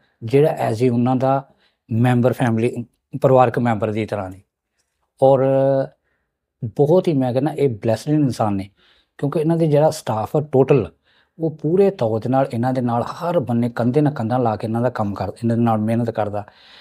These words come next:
ਇਹ ਇੱਕ ਸਟਾਫ ਨਹੀਂ ਹੈ, ਇਹ ਨਿਊ ਏਸ਼ੀਆ ਪੈਸੀਫਿਕ ਟੀਮ ਆ ਔਰ ਇੱਕ ਪਰਿਵਾਰ ਆ। ਔਰ as a ਇੱਕ ਪਰਿਵਾਰ ਦੀ ਤਰ੍ਹਾਂ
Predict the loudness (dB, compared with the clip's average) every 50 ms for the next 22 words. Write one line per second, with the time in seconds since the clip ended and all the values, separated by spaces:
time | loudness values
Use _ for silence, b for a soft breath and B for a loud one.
0 | B B B -6 -2 0 2 2 2 0 -2 -2 -2 -4 -4 -4 -2 -2 -2 -2
1 | 0 0 2 2 2 2 2 2 0 -4 -4 0 2 2 2 2 0 0 0 0
2 | 0 0 0 -2 -2 -2 -2 -2 0 0 -2 -2 -2 -4 -6 -4 -2 -4 -4 -4
3 | _ -6 -4 -2 -2 0 0 2 0 0 -2 B B B B B B 2 2 2
4 | 2 0 -2 -4 -2 -2 0 0 0 0 0 -2 -2 -2 -4 -6 -8 -12 b b
5 | b b b b b b b -2 -2 0 2 2 2 4 4 4 2 2 0 -2
6 | -2 0 0 2 4 4 4 4 4 4 2 0 0 -2 -4 -4 -4 -4